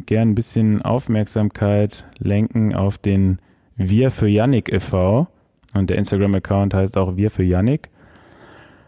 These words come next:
Ähm, Yannick war ein,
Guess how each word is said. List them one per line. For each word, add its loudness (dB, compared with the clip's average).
Ähm, 4
Yannick 2
war 2
ein, 2